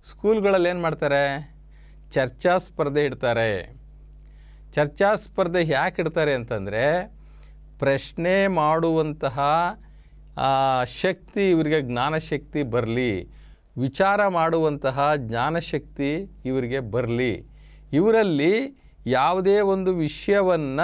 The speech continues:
ಚರ್ಚೆ ಮಾಡಿ, ಚರ್ಚೆ ಮಾಡೋದ್ರ ಮುಖಾಂತರ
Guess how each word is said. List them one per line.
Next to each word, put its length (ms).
ಚರ್ಚೆ 480
ಮಾಡಿ, 420
ಚರ್ಚೆ 400
ಮಾಡೋದ್ರ 400
ಮುಖಾಂತರ 600